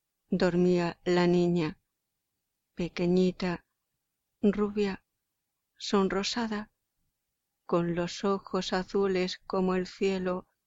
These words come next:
que veía constantemente desde su cuna. Por el camino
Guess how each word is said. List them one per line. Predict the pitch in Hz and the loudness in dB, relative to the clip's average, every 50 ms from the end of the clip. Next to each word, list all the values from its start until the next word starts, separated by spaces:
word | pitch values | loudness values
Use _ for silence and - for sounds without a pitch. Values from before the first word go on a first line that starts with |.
| _ _ _ _ _ _ _ _ _ _ _ | _ _ _ _ _ _ _ _ _ _ _
que | - - 180 | -6 -6 -4
veía | - 190 175 180 180 185 180 175 175 165 - _ _ _ | -2 -2 0 0 0 -2 -2 -2 -4 -6 -8 _ _ _
constantemente | - 185 175 175 - - - 185 175 170 160 - 170 180 180 175 165 - - 170 170 | 0 0 0 0 -2 -2 0 0 0 0 0 -2 0 0 0 0 0 -2 -4 -6 -6
desde | - 175 170 - - 185 | -6 -6 -8 -6 -8 -8
su | 175 - - 180 | -6 -6 -6 -8
cuna. | - - 185 175 175 175 185 190 - _ _ _ _ _ _ _ _ _ _ _ _ _ _ _ _ _ _ _ _ _ _ _ _ _ _ _ _ _ _ _ _ _ _ _ _ _ _ _ _ _ _ _ _ _ _ _ _ _ _ _ _ _ _ _ _ _ _ _ _ | -6 -4 -4 -2 -2 -2 -4 -6 -10 _ _ _ _ _ _ _ _ _ _ _ _ _ _ _ _ _ _ _ _ _ _ _ _ _ _ _ _ _ _ _ _ _ _ _ _ _ _ _ _ _ _ _ _ _ _ _ _ _ _ _ _ _ _ _ _ _ _ _ _
Por | - 226 220 | 0 0 2
el | 220 214 214 - | 2 0 -2 -2
camino | - 226 220 226 254 277 254 190 165 175 175 - - | -2 0 2 4 6 6 6 4 4 2 0 -2 -6